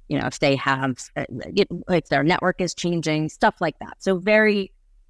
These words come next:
tactical. Um, we do quarterly and sometimes monthly business reviews with them. Um, we talk about, you know, changes in their business, that kind of stuff. This is less about that and more about the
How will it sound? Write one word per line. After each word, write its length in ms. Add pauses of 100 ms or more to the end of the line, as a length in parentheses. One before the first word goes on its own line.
(140)
tactical. 720 (200)
Um, 720
we 200
do 460 (640)
quarterly 540
and 180
sometimes 460
monthly 680 (120)
business 400
reviews 380
with 140
them. 400 (460)
Um, 340
we 120
talk 320
about, 320
you 100
know, 220
changes 460
in 180
their 180
business, 320
that 200
kind 120
of 60
stuff. 200 (480)
This 400
is 280 (120)
less 540
about 380
that 480
and 200
more 280
about 340
the 80